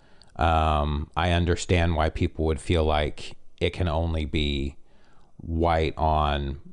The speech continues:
black or white on any race,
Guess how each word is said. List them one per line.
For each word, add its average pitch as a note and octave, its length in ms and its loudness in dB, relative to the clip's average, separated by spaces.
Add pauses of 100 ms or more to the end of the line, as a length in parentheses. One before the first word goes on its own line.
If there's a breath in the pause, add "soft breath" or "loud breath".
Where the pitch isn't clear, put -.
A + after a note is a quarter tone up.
black C#2+ 680 0
or D#2+ 240 4
white D#2 300 2
on C#2+ 220 0
any F2 360 2 (200)
race, C#2+ 460 0